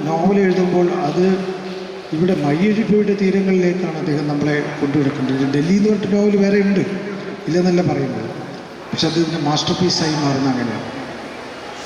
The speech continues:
അതുപോലെ തന്നെ തൻ്റെ രചനകൾ ഈ പരിസരത്ത്, തൻ്റെ ചിന്തകൾ ഒക്കെ ഇങ്ങനെയൊക്കെ രൂപപ്പെട്ടു വരുന്ന ഭാഷ, ഇതൊക്കെ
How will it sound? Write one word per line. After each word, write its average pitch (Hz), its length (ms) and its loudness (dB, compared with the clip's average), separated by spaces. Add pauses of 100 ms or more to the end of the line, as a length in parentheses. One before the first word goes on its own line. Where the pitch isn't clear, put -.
(380)
അതുപോലെ 185 320 4
തന്നെ 208 180 4 (120)
തൻ്റെ 190 260 2 (120)
രചനകൾ 196 460 4 (800)
ഈ - 20 6 (280)
പരിസരത്ത്, 208 640 0 (460)
തൻ്റെ 185 280 0
ചിന്തകൾ 190 480 2 (280)
ഒക്കെ 175 220 -2 (880)
ഇങ്ങനെയൊക്കെ 220 340 2 (220)
രൂപപ്പെട്ടു 196 460 2
വരുന്ന 185 240 2 (120)
ഭാഷ, 160 340 0 (360)
ഇതൊക്കെ 180 440 0